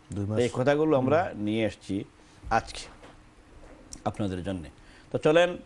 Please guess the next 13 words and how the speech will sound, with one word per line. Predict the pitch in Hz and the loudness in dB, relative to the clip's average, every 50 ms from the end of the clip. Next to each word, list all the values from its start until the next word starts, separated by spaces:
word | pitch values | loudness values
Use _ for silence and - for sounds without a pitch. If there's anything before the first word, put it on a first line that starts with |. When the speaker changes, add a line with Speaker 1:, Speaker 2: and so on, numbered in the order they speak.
| - - - - - - - - _ - - | -20 -20 -20 -20 -20 -20 -20 -20 _ -2 2
Speaker 2:
হজের | 131 143 143 139 180 196 214 220 208 - - - - 151 156 143 123 | 2 4 4 4 4 4 4 2 0 -2 -4 -2 0 0 0 0 -2
<clears throat> | 107 - - - - - | -4 -8 -12 -14 -4 0
আসল | - 143 147 - 226 220 208 202 | 2 2 4 4 2 0 0 0
উদ্দেশ্য | - 160 143 135 135 185 190 - - - 160 | -2 -2 -2 0 0 0 0 0 0 0 0
হচ্ছে | 131 123 113 - - - 113 104 107 117 120 120 - | 2 0 -2 -4 -6 -6 -2 0 0 0 -2 0 0
তাকওয়া | 143 139 - - 156 165 165 156 131 - | 0 0 0 2 2 4 4 4 2 0
হাসিল | 120 104 - 117 101 95 | -2 -4 -4 -4 -4 -6
করা। | - - - 95 82 76 76 - | -6 -6 -6 -6 -6 -6 -8 -8
এই | 113 120 | -4 -2
জিনিসটা | 131 131 131 - - 135 | -2 -2 -2 -2 -4 -6
খেয়াল | - - - 107 104 98 | -4 -2 -2 -2 -2 -2
রাখা | 98 90 92 | -4 -6 -6
দরকার। | 78 78 69 65 - - | -8 -10 -12 -16 -16 -18